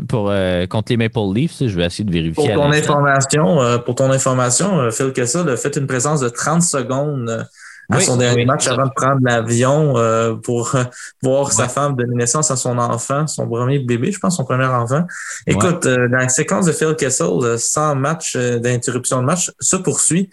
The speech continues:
Speaker 2: Il
Speaker 1: Ouais.
Speaker 2: est pas très loin, euh, du record actif, là. Donc, euh,
Speaker 1: Ben, elle se poursuit
Speaker 2: franchement
Speaker 1: parce que c'est ça, c'était contre les, euh, c'était contre les Red Wings, là, qui avaient quitté le match.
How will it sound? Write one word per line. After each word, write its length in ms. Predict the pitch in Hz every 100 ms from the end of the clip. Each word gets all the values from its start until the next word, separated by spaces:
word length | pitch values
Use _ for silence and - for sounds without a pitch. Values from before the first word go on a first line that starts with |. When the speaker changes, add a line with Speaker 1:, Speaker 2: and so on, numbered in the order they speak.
| - - - - -
Speaker 2:
Il 60 |
Speaker 1:
Ouais. 80 | 110
Speaker 2:
est 40 | -
pas 120 | 214
très 220 | - 170
loin, 340 | 143 139 175
euh, 320 | 156 120 117 117
du 100 | 113
record 340 | 120 117 147
actif, 520 | 147 120 - 160 - -
là. 220 | 120 117
Donc, 280 | 117 117 117 -
euh, 60 |
Speaker 1:
Ben, 140 | - 120
elle 80 | 143
se 60 |
poursuit 320 | - 120 - 170
Speaker 2:
franchement 80 |
Speaker 1:
parce 120 | 156 143
que 100 | 139
c'est 120 | 135
ça, 140 | 170
c'était 280 | 170 123 127
contre 300 | 123 147 143
les, 220 | 131 113
euh, 260 | 110 104 92
c'était 300 | - - 117
contre 260 | 143 147
les 80 | 127
Red 180 | 113 107
Wings, 340 | 98 135 170 131
là, 140 | 147
qui 240 | 143 117 107
avaient 160 | 95
quitté 320 | 98 - 123
le 40 | 113
match. 300 | 113 175